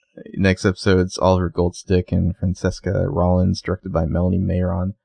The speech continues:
Uh, we will get to that soon. We are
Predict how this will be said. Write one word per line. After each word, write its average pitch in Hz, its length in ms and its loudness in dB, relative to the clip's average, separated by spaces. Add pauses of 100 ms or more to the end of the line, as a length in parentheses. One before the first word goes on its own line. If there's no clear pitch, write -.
(600)
Uh, 87 360 -2
we 104 200 -2
will 107 180 0
get - 260 -6
to 101 80 -4
that 90 200 2
soon. 117 300 0
We 123 180 2
are 92 520 2